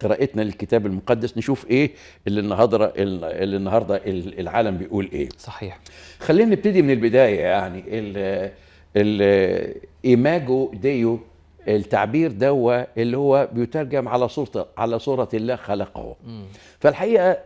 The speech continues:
Speaker 1: آه، صورة الله دي طبعا ال-، الإرادة الحرة والبر والقداسة، آه، في، في، في اللي خلق الله الإنسان عليها في البداية. وبعتقد إنه مفيش أروع من تقرير إلهي،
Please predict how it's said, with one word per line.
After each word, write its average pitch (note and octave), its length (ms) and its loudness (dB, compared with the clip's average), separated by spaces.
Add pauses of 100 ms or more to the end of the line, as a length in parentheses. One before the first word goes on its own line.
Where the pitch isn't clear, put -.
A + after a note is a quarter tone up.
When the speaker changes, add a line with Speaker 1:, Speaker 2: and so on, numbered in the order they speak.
Speaker 1:
آه، A#2+ 600 -4
صورة G3+ 300 -2
الله D#3+ 240 0
دي D#3 140 -4
طبعا D3 400 -2
ال-، A#2 320 -2
الإرادة A#2+ 520 4
الحرة B2 760 2
والبر A2+ 720 2
والقداسة، A2 920 2 (520)
آه، G2+ 460 0
في، - 200 -14
في، G#2+ 280 -4
في G#2+ 460 -4
اللي B2+ 140 2
خلق E3 300 0
الله A#2 260 0
الإنسان A2 540 -2 (260)
عليها G#2+ 300 0
في F#2+ 100 -8
البداية. E2+ 460 -2 (400)
وبعتقد A#2+ 760 2
إنه E3 420 2
مفيش C#3 500 -2
أروع E3+ 380 2
من B2+ 320 -2
تقرير D3+ 560 0
إلهي، D3 420 0